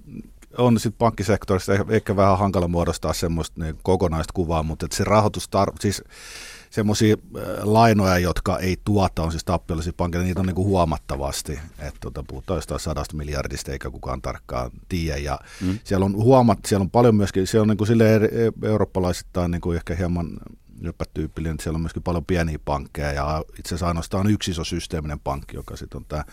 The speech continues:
Speaker 2: Unicredit.
Speaker 1: Unicredit, joo, ja tota, no, niin, mut siellä riskit on aika suuria.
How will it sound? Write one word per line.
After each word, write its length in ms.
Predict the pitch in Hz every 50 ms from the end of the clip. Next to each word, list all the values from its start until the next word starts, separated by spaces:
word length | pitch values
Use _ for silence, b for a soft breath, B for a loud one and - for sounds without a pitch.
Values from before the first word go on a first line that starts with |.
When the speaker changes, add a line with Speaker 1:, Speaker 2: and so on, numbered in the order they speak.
| - - -
Speaker 2:
Unicredit. 460 | 82 78 - - 87 78 73 78 87
Speaker 1:
Unicredit, 560 | 87 90 92 90 - 95 95 87 90 87 -
joo, 280 | 95 95 90 87 82 - - 92
ja 160 | 90 85 80
tota, 320 | 73 82 80 - 85 82
no, 160 | 80 82 80
niin, 140 | 80 85 85
mut 180 | 85 90 87 -
siellä 420 | - 110 110 107 107 107 101 - - - - b b b b b b b b b b b b b b b b b b b b b b - _ - B B B B B B B B B B B B B B B B B - -
riskit 440 | 107 123 131 131 - - 120 95 101
on 120 | 90 85
aika 280 | 78 80 76 71 76 73
suuria. 500 | - - 55 53 57 55 - 90 98